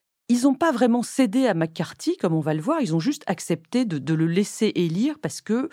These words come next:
c'était dans leur intérêt au final. Concrètement, dans la nuit de vendredi à samedi,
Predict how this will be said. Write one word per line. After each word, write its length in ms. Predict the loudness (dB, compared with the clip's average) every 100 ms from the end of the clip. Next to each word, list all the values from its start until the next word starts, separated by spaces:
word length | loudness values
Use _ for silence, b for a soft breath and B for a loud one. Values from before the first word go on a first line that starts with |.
| B B
c'était 360 | -6 -2 2 4
dans 100 | 4
leur 180 | 2 2
intérêt 440 | 0 0 0 0
au 80 | 0
final. 540 | -2 -2 -2 -2 -6 -12 B B B B B B
Concrètement, 720 | 2 4 2 0 2 2 2
dans 140 | 2 4
la 120 | 4
nuit 220 | 4 4
de 80 | 2
vendredi 400 | 2 2 2 0
à 60 |
samedi, 440 | 0 2 0 0